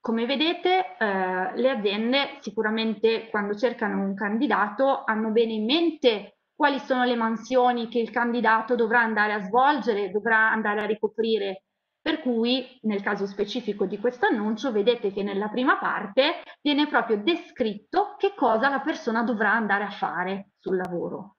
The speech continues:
Quindi allestimento sala, servizio ai tavoli, gestione cassa, eccetera. Vedete però che il candidato ideale, quindi il profilo della persona ideale,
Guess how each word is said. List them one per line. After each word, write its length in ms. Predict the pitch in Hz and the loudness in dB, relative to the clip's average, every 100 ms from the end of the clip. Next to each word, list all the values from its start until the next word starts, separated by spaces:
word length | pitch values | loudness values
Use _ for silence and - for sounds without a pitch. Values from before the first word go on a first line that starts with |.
| _ | _
Quindi 260 | - 214 190 | -12 -6 -4
allestimento 580 | 190 196 190 170 180 262 | -4 -4 -6 -6 -6 -2
sala, 440 | 311 262 214 196 | 2 4 2 -2
servizio 420 | 208 185 196 262 | -4 -6 -4 -4
ai 40 | 262 | 2
tavoli, 640 | 277 214 208 196 190 190 | 4 4 0 -2 -2 -2
gestione 480 | 226 - 180 180 - | -6 -4 -6 -6 -10
cassa, 520 | - 175 - - - | -14 -14 -14 -12 -10
eccetera. 600 | 202 196 - - - 110 - _ _ _ _ _ _ _ | -10 -10 -12 -12 -12 -12 -14 _ _ _ _ _ _ _
Vedete 420 | - 294 359 - 233 | -2 2 4 4 2
però 580 | - 220 185 - - - _ _ - | 2 2 2 2 -2 -14 _ _ 2
che 320 | 269 214 - | 4 2 -2
il 200 | 262 269 | -2 0
candidato 560 | 294 277 262 294 349 277 | 2 2 4 4 4 0
ideale, 540 | 226 208 185 185 196 | 2 4 2 2 0
quindi 360 | 196 254 220 302 | 0 -2 0 -2
il 140 | 294 | -2
profilo 640 | - 269 - 339 311 220 190 | -4 -4 2 2 4 2 0
della 280 | 196 196 | 0 0
persona 480 | 208 220 220 311 233 | -2 -4 -2 0 0
ideale, 840 | 202 233 180 170 180 247 294 - | 0 0 0 0 2 0 0 -10